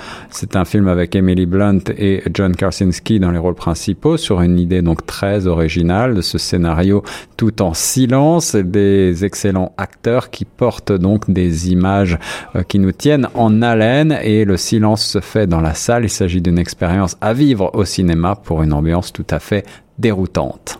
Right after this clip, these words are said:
Pour terminer, comme à mon habitude, je vous propose mon coup de cœur francophone de la semaine, et aujourd'hui j'ai sélectionné un film extrêmement récent, La Promesse de l'Aube, sorti en décembre deux mille dix-sept en France, un film français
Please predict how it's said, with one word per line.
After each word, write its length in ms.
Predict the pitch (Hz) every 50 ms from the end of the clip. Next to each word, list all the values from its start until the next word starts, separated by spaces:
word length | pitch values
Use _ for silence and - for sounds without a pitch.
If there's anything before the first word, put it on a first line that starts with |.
| - _ -
Pour 180 | - 127 123
terminer, 560 | - 123 127 123 123 131 127 127 131 131 127
comme 180 | - - 123 120
à 60 | 117
mon 180 | 113 113 113 113
habitude, 460 | 113 107 110 107 104 - 113 110 98
je 80 | 107 104
vous 160 | 95 101 92
propose 540 | - - 107 98 - - 113 113 110 98 104
mon 300 | 98 98 110 127 143 143
coup 200 | - - 127 107
de 40 |
cœur 160 | - - 101 104
francophone 800 | - - 95 90 - 95 85 - - 101 95 98 101 98 95 87
de 160 | 82 85 90
la 200 | 87 85 82 82
semaine, 580 | - - - 107 110 120 123 131 131 135 135 - -
et 120 | 117 107
aujourd'hui 440 | 101 98 92 101 101 98 98 110 104
j'ai 100 | 92 95
sélectionné 480 | - - 113 104 95 - - 101 101
un 120 | 101 95 90
film 280 | - - 104 98 101 -
extrêmement 500 | - 123 110 - - 110 101 98 92 87
récent, 440 | - 117 123 123 - - 185 185 185
La 140 | 151 98
Promesse 580 | - - - - 131 120 120 113 107 90 87 95
de 120 | 92 98
l'Aube, 440 | 98 98 98 104 123 147 165 156 120
sorti 560 | 95 - - 92 - - - - 117 107 98 - -
en 240 | - 92 87 85
décembre 580 | 82 80 87 80 - - - 104 90 82 80 78
deux 160 | 78 78 85
mille 220 | 80 78 78 78 78
dix-sept 400 | 80 82 - - 147 147 - 104
en 60 | 90
France, 360 | - - - 143 165 156 -
un 80 | 113 -
film 280 | - - 98 92 85
français 500 | - - - - 113 - - - 120 98